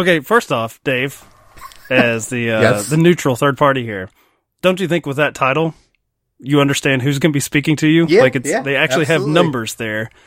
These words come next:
Speaker 2: Yeah,
Speaker 1: Whereas we
Speaker 2: I
Speaker 1: were
Speaker 2: like
Speaker 1: totally
Speaker 2: it.
Speaker 1: confused about who is
Speaker 2: Batman,
Speaker 1: Batman.
Speaker 2: Batman.
Speaker 1: <laughs> I think I win this round just on the title. <laughs> But the episode I'm bringing to the table was, uh, they did a review of Ant-Man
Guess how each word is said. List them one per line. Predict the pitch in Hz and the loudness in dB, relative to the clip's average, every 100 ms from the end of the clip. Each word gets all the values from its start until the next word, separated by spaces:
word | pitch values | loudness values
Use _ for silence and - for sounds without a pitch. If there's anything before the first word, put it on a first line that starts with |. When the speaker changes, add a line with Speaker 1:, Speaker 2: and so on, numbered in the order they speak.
| - | -6
Speaker 2:
Yeah, | 135 220 156 | 0 2 2
Speaker 1:
Whereas | 147 | 2
we | 160 | 2
Speaker 2:
I | |
Speaker 1:
were | 202 | 2
Speaker 2:
like | 170 | 4
Speaker 1:
totally | 196 180 | 4 4
Speaker 2:
it. | |
Speaker 1:
confused | 160 185 185 127 | 0 0 0 0
about | 123 131 | 0 0
who | 143 | 4
is | 180 | 2
Speaker 2:
Batman, | 151 156 156 160 139 139 165 | 2 2 2 0 0 0 0
Speaker 1:
Batman. | 147 165 170 170 165 - - 170 - | 2 2 2 0 -4 -8 -8 -6 -2
Speaker 2:
Batman. | - - - 294 - 285 - 254 - - - 120 120 | -2 -2 -4 -8 -4 -6 -2 -6 -2 -4 0 0 0
Speaker 1:
<laughs> | - _ - | -4 _ -6
I | |
think | 151 151 | -2 0
I | |
win | 139 143 | -2 -2
this | 127 113 | -4 -6
round | 123 101 | -6 -6
just | 101 160 | -4 -4
on | 107 | -4
the | |
title. | 98 - 95 67 - - | -6 -6 -6 -10 -16 -8
<laughs> | - - 262 - - - - - - - - _ _ _ _ _ | -8 -4 -6 -6 -14 -14 -20 -20 -20 -20 -20 _ _ _ _ _
But | 147 156 | -2 0
the | 160 170 | 2 0
episode | 180 170 151 | 0 0 2
I'm | 151 | 0
bringing | 147 156 | 0 -2
to | 147 | -2
the | 139 | 0
table | 185 147 135 | 0 0 -2
was, | 131 113 | -2 -2
uh, | 127 117 | 0 0
they | 117 | 0
did | 135 135 123 | 2 2 2
a | 117 | 0
review | 117 127 131 127 131 | -2 0 2 2 2
of | 123 113 110 | 0 0 -2
Ant-Man | 123 135 - 123 123 117 113 | -4 -4 -2 -2 0 0 -2